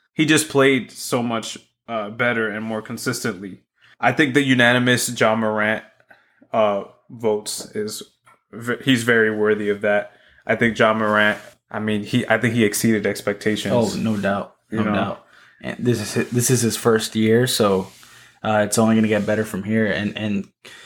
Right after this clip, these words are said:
Speaker 2: thinking about what he did in that, in those, uh, in, in the last, um, couple games of the season in the bubble, leading up to the, um, to whatever they called that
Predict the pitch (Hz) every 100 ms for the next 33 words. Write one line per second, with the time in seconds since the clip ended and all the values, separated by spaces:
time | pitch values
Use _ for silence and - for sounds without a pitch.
0 | - _ - 123 131 117 107 110 - 110
1 | 104 113 117 110 107 101 95 - _ _
2 | _ _ _ _ - 110 110 107 104 101
3 | 95 95 - - _ _ 107 104 113 107
4 | 107 113 - - 113 90 85 104 _ _
5 | _ _ _ - 127 113 107 110 113 110
6 | 104 98 - 113 107 104 98 - 110 104
7 | 98 107 107 92 - _ _ - _ 117
8 | 113 110 110 104 113 107 104 101 95 95
9 | 90 95 _ _ _ _ _ _ _ _
10 | _ _ - - _ - 104 90 87 62
11 | 98 101 98 95 92 196 190 190 -